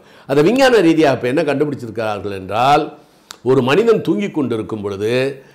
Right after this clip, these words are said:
அது ஆர் இ எம், ரேபிட் ஐ மூவ்மெண்ட் வரும் பொழுது,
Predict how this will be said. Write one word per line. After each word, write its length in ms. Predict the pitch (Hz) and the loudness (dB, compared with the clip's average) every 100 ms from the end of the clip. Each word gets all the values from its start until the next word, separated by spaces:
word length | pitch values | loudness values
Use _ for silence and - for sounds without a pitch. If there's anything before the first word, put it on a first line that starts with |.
| _ | _
அது 200 | 110 123 | -2 2
ஆர் 260 | 123 165 208 | 4 4 4
இ 220 | 208 180 | 2 2
எம், 260 | 156 123 - 107 | 2 0 -6 -2
ரேபிட் 400 | 139 185 185 156 | 2 2 4 4
ஐ 100 | 147 | 4
மூவ்மெண்ட் 260 | 131 131 113 | 2 0 -2
வரும் 240 | 113 110 | -2 -2
பொழுது, 520 | 107 101 104 135 147 | -2 -4 -2 0 0